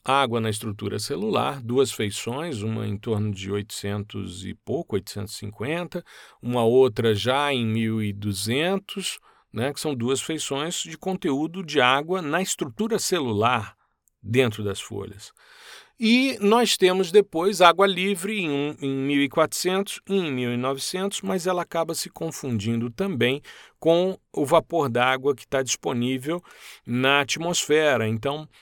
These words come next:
a gente acaba não utilizando muito essas feições pra medir a umidade. A gente utiliza muitas vezes a relação da, do achatamento do espectro pra medir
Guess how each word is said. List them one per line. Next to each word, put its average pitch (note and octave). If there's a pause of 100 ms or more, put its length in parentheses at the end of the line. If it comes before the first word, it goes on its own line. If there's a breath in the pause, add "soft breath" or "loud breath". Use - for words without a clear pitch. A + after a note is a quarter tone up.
(180 soft breath)
a A#2
gente A#2+
acaba B2
não B2
utilizando B2
muito A#2+
essas B2
feições C3+
pra D3+
medir B2 (120)
a B2+
umidade. A2+
A G#2+
gente A#2
utiliza A2+
muitas A2+
vezes A2+ (400 loud breath)
a C3
relação C3+ (400 soft breath)
da, C#3
do C3
achatamento C3
do G#2+
espectro C3
pra C3+
medir A#2+